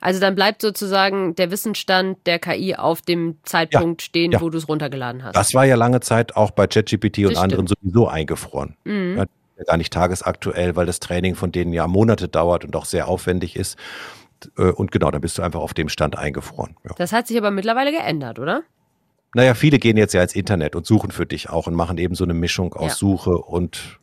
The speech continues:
Speaker 2: Zusammenfassen und, und Verwurschteln. Dann geht, das geht dann natürlich nicht.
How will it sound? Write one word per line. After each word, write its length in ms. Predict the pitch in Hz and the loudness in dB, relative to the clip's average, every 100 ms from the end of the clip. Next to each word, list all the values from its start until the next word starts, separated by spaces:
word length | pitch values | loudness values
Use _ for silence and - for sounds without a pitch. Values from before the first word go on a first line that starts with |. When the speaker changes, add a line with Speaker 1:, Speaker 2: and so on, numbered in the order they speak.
| _ _ | _ _
Speaker 2:
Zusammenfassen 800 | - 90 78 82 - 78 - 80 | -4 0 0 0 -2 -4 -4 -4
und, 300 | 73 82 - | -4 -6 -6
und 180 | 90 - | -8 -6
Verwurschteln. 560 | 85 76 85 - 87 - - - - - - | -6 -2 -2 0 -4 -4 -14 -18 -18 -14 0
Dann 260 | 85 82 | 2 2
geht, 180 | 80 - | -2 -2
das 120 | 85 | -2
geht 160 | - 82 | 0 -2
dann 80 | 73 | -2
natürlich 400 | 73 - - - | -6 -8 -10 -10
nicht. 260 | - - | -12 -16